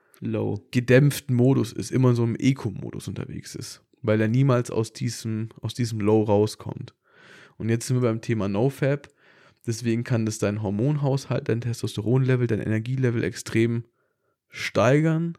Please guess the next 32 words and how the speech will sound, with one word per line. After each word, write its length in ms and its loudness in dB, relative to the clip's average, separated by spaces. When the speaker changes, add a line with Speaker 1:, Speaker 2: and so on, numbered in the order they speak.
Speaker 2:
und 280 -4
also 180 -2
extrem 360 -4
verändern, 600 -4
wenn 120 -6
du 80 -4
einfach 320 -2
mal 460 0
<laughs> 520 -4
aufhörst, 520 4
dich 100 -4
jeden 180 2
Tag 180 2
selbst 260 0
zu 80 -4
befriedigen 600 -2
oder 180 0
Sex 300 -2
zu 100 -6
haben, 160 -4
indem 340 -4
du 60 -4
es 80 -6
einfach 260 -2
mal 160 0
nur 300 0
alle 260 0
zwei 260 4
Wochen 220 2
oder 160 -6
so 100 -6
machst. 380 -10